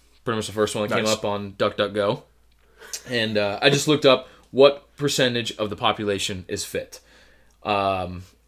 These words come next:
Speaker 1: according to the Bureau
Speaker 2: Nice.
Speaker 1: of Labor Statistics, nineteen point three percent of the U S population was engaged in sports and exercise each day in twenty nineteen. Male participation, twenty point seven, and women was eighteen.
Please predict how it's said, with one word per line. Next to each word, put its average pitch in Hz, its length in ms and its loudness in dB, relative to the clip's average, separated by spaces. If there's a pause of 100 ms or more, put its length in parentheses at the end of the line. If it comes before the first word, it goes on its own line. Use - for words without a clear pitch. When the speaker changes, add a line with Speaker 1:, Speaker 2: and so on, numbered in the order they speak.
Speaker 1:
according 117 220 -2
to 117 60 0
the 110 120 -4
Bureau 117 340 2
Speaker 2:
Nice. 110 140 2
Speaker 1:
of 104 100 -4
Labor 110 260 0
Statistics, 143 680 -2
nineteen 143 480 0
point 135 240 -2
three 135 140 -2
percent 131 380 -4
of 104 120 -6
the 101 80 -6
U 139 260 4
S 123 120 4
population 107 640 0
was 98 180 -4
engaged 98 380 -6
in 90 60 -8
sports 120 540 -4 (400)
and 117 240 0
exercise 104 520 -4
each 101 160 -10
day 101 140 0
in 98 80 -8
twenty 98 260 -8
nineteen. 135 600 -4
Male 117 180 0
participation, 110 880 -6 (360)
twenty 113 280 -4
point 101 280 -6
seven, 143 500 2 (720)
and 107 460 2
women 113 340 -2
was 95 220 -6
eighteen. 175 640 -4